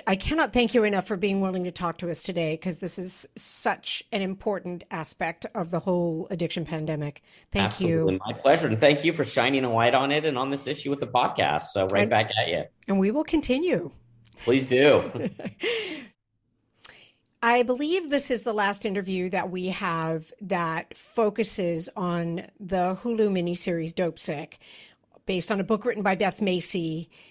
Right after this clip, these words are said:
Speaker 1: And the miniseries is directed and created by,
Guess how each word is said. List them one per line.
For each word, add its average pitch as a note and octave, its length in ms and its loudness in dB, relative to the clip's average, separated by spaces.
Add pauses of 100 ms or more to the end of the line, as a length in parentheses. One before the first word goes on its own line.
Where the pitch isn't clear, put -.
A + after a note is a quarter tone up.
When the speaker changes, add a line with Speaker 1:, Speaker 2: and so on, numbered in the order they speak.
(140)
Speaker 1:
And E3+ 460 -2
the F#3 440 -2
miniseries F#3 920 0
is F#3 320 -4
directed F3+ 580 -4
and F#3 220 -8
created E3+ 380 -6
by, D#3+ 460 -4